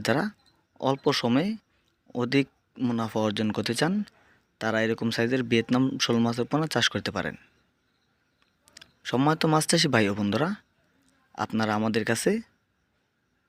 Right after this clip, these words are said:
ভিয়েতনাম শোল মাছের বিভিন্ন সাইজের পোনা পাবেন। আমাদের শোল মাছ হান্ড্রেড পার্সেন্ট ফিট খাদ্য অভ্যস্ত, তাই আপনাদের শোল মাছের খাবার নিয়ে টেনশন করতে হবে না। আপনারা চাইলে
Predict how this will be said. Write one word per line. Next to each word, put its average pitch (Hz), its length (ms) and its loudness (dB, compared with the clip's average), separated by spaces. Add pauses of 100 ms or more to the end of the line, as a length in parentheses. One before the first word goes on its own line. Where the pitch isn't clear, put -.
(140)
ভিয়েতনাম 113 400 0 (100)
শোল 120 180 4
মাছের 170 260 2 (580)
বিভিন্ন 117 360 2 (140)
সাইজের 147 300 0 (360)
পোনা 113 260 -2
পাবেন। 95 240 -2 (880)
আমাদের 110 380 0
শোল 117 240 0
মাছ 180 140 -4 (440)
হান্ড্রেড 113 380 0
পার্সেন্ট 170 300 2 (280)
ফিট - 240 -4
খাদ্য 113 260 2
অভ্যস্ত, 98 320 -4 (1160)
তাই 113 200 0
আপনাদের 127 340 0 (400)
শোল - 280 -2
মাছের 113 280 -4
খাবার 113 280 4
নিয়ে 180 120 0 (460)
টেনশন 117 360 -2
করতে 104 220 -4
হবে 85 220 -4
না। - 80 -18 (960)
আপনারা 113 360 -4 (960)
চাইলে 117 240 2